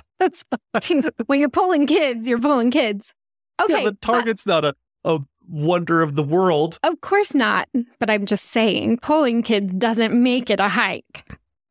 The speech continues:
Speaker 1: Geyser Hill is so cool.
Speaker 2: Yes.
Speaker 1: So cool. One of my favorite spots
Speaker 2: Mm-hmm.
Speaker 1: in Yellowstone.
Speaker 2: Yes.
Speaker 1: And the area around Geyser Hill. Like, you know, when you hike further out too.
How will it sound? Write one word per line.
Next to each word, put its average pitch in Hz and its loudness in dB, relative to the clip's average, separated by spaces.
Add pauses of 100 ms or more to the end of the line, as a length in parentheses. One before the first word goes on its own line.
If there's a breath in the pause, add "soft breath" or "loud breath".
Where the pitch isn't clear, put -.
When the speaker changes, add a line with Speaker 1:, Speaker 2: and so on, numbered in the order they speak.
Speaker 1:
Geyser 269 2
Hill 285 4
is 233 0
so 214 0
cool. - -8 (340)
Speaker 2:
Yes. 156 -2 (240)
Speaker 1:
So 208 0
cool. - -2 (420)
One 247 2
of 247 4
my 220 2
favorite 202 0
spots - -6
Speaker 2:
Mm-hmm. 143 2
Speaker 1:
in 220 0
Yellowstone. 170 -4 (260)
Speaker 2:
Yes. 139 -6
Speaker 1:
And 262 2
the 247 0
area 226 2
around 202 0
Geyser 180 0
Hill. - -2 (160)
Like, - -4 (100)
you 202 -2
know, 180 0
when 170 0
you 180 2
hike 190 0
further 190 0
out 180 -2 (100)
too. - -2